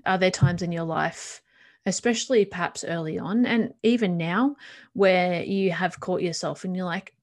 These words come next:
"Actually, it's okay for me to feel all the feels. Like,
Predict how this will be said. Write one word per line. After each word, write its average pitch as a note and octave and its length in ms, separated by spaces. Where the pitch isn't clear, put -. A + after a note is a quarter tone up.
"Actually, B3+ 500
it's A#3+ 220
okay B3 400
for F#3 140
me F3 140
to E3+ 60
feel E3 240
all E3+ 120
the E3 80
feels. - 500
Like, A3 220